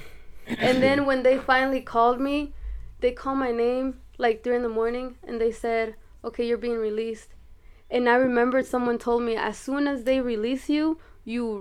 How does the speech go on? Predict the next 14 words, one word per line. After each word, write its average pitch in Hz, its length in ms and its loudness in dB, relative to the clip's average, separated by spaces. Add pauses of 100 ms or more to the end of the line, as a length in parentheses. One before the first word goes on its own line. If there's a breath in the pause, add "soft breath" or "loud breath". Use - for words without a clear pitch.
run 240 260 2
the 247 80 -2
hell 247 260 -2
out 247 120 2
of 262 140 -2
there 285 180 6
and 233 180 2
don't 233 300 2 (120)
come 214 280 -4
back. 196 280 0
Don't 233 180 -2
even 226 280 -2
wait 214 300 -2
there. 196 220 -6